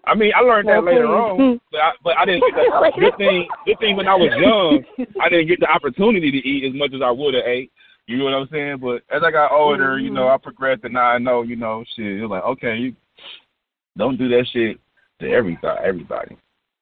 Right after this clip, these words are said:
Speaker 1: I did do a couple early misses, though. I ain't gonna lie. There's a couple early misses where I did some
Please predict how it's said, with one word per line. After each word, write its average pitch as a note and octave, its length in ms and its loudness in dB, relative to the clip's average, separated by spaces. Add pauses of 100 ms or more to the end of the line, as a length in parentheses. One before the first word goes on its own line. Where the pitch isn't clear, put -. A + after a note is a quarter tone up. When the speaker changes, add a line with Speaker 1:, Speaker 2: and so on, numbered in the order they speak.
(720)
Speaker 1:
I - 120 2
did G3 260 -2
do F3+ 140 -2
a D#3+ 60 -2
couple D#3+ 280 -2
early C3 320 0
misses, A2+ 420 -6
though. F2 200 0
I A2+ 180 2
ain't A#2+ 300 -2
gonna A2 160 -4
lie. F#2+ 220 2
There's G2+ 120 -6
a A2+ 100 -18
couple A#2+ 200 -6
early G#2+ 260 -6
misses G#2+ 340 -10
where F#2 240 -6 (380)
I G2 100 2 (160)
did A2+ 220 0
some F#2+ 120 -10